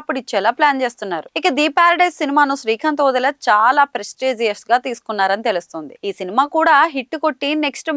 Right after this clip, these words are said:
మెగాస్టార్ తో సినిమాలు చేయాలని ఫిక్స్ అయ్యాడు శ్రీకాంత్. శ్రీకాంత్ ప్లానింగ్ బాగుంది,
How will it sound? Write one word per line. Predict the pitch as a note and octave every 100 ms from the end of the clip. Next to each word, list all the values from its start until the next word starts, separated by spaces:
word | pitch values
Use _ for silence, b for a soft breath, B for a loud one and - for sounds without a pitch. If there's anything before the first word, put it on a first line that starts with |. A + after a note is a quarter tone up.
| B3
మెగాస్టార్ | A3+ C#4+ - D4 C4 C4
తో | C#4
సినిమాలు | C4+ C4+ C#4 C4+
చేయాలని | A#3+ A3 G#3 A3 -
ఫిక్స్ | B3+ - G#3
అయ్యాడు | F3+ A#3+ -
శ్రీకాంత్. | D4+ - D3+ C#3+ _ - D#4+
శ్రీకాంత్ | F#4+ A#4+ A#4+ A4 G4
ప్లానింగ్ | E4 F#4 G4+ C4
బాగుంది, | B3+ E4+ F4